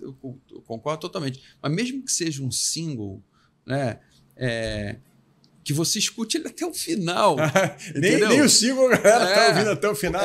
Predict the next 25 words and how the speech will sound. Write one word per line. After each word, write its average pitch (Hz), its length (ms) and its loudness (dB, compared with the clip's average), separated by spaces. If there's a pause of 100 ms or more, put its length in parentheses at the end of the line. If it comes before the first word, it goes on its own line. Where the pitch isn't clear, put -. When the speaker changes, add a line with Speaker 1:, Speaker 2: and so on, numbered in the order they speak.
(100)
Speaker 1:
é, 247 160 -6
exatamente, 196 840 -10
porque 180 480 -6
é 160 80 -4
fácil 160 540 -6
mudar, 139 340 -8
né? 135 220 -10 (400)
Antigamente 160 500 -6
você 208 80 -8
tinha 196 160 -12
que 175 80 -12
levantar, 151 460 -8
ir 135 40 -8
lá 131 140 -4
no 127 100 -6
disco, 113 360 -8
tirar 110 600 -4
a 101 100 -6
agulha, 107 340 -6
passar 104 300 -8
pra 104 120 -6
frente, 107 340 -10
virar 104 220 -4
ao 104 140 -2
lado. 104 280 -2